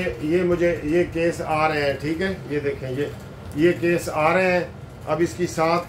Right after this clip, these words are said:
सात date लग गई है। ये देखें, ये, ये सारे ऐसे शनाख्ती card और retirement का letter, शनाख्ती card और retirement का लेटर, शनाख्ती card और retirement का लेटर।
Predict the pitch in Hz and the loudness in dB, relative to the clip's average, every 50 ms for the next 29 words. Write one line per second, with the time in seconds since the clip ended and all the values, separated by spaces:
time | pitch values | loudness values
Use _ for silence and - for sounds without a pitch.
0 | - - - 165 160 170 170 170 - 151 143 156 165 170 165 - 147 147 147 151 | -10 -6 0 2 4 4 4 2 0 -4 -2 0 0 0 0 0 0 0 0 0
1 | 147 156 180 180 180 170 165 160 151 147 147 147 139 135 131 123 131 131 131 143 | 0 2 2 2 4 4 4 4 2 0 -2 -2 -2 -4 -6 -6 -6 -6 -4 -2
2 | 143 135 - - - - - - - - - 147 160 143 - 156 151 143 147 151 | -4 -4 -6 -10 -14 -16 -16 -16 -16 -8 -2 -2 -2 0 2 2 2 2 2 2
3 | 156 156 - 156 151 - - 147 151 156 151 135 - 160 143 - 156 160 170 180 | 2 0 0 0 -4 -4 -2 0 0 0 0 -2 -4 -6 -4 0 2 2 2 2
4 | 180 175 160 160 143 147 147 139 143 151 147 143 139 139 139 131 127 - 143 127 | 0 0 0 0 0 0 -2 -2 0 -2 -2 0 -2 -2 -4 -6 -4 -6 -6 -4
5 | 131 127 123 120 135 127 - - - - - - - - - - - 151 151 156 | -2 -4 -4 -4 -4 -6 -8 -8 -12 -14 -14 -14 -14 -14 -14 -6 -2 2 4 4
6 | 160 156 - - 170 147 - 160 151 156 160 165 160 160 151 151 147 139 139 139 | 2 2 2 -2 -2 -2 0 0 2 4 4 2 2 0 -2 -2 -2 -2 -4 -4
7 | 143 147 143 143 143 147 139 127 - 147 131 127 131 127 - - 131 123 - - | -2 -2 -2 -2 -2 -2 -4 -4 -4 -6 -4 -4 -4 -4 -4 -4 -6 -6 -6 -8
8 | - - - - - - - 156 156 165 165 156 - - 170 160 - 156 151 156 | -12 -12 -12 -12 -10 -8 -4 0 2 2 2 2 0 0 -2 0 2 2 4 4
9 | 160 165 160 165 151 156 147 147 143 143 135 151 143 143 143 143 143 143 127 123 | 4 4 2 2 0 0 0 0 -2 -4 -2 -2 -2 -2 -2 -2 -4 -4 -4 -4
10 | 143 127 131 131 123 123 131 123 - | -4 -4 -4 -4 -4 -4 -6 -6 -6